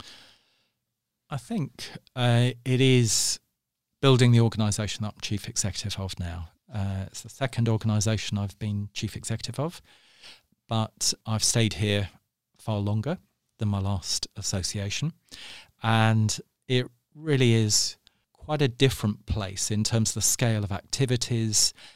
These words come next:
and the ambition to the organisation I took over. So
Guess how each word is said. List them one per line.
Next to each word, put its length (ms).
and 540
the 380
ambition 800
to 260
the 120
organisation 640
I 40
took 300
over. 300
So 640